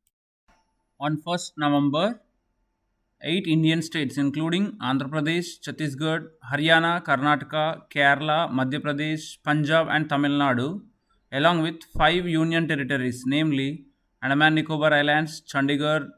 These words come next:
Delhi, Lakshadweep and Puducherry, celebrate their Formation Day,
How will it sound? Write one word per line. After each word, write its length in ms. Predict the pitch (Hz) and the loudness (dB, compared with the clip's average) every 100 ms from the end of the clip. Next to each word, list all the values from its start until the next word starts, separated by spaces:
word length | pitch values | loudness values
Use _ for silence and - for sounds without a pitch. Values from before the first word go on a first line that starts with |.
| 123 | -4
Delhi, 340 | 131 143 156 160 156 131 | 0 2 4 2 -2 -6
Lakshadweep 480 | 127 160 147 156 156 _ - 147 | -8 -6 -4 -4 -6 _ -2 -2
and 100 | 170 | -2
Puducherry, 520 | - 151 131 143 131 147 - _ _ _ _ - | -4 -4 -4 -4 -2 -4 -8 _ _ _ _ -10
celebrate 560 | 147 151 139 151 190 165 | 0 0 2 0 2 0
their 140 | 170 156 147 | -2 -4 0
Formation 580 | 143 143 151 151 147 135 | 0 2 0 -2 -2 0
Day, 100 | 147 | 0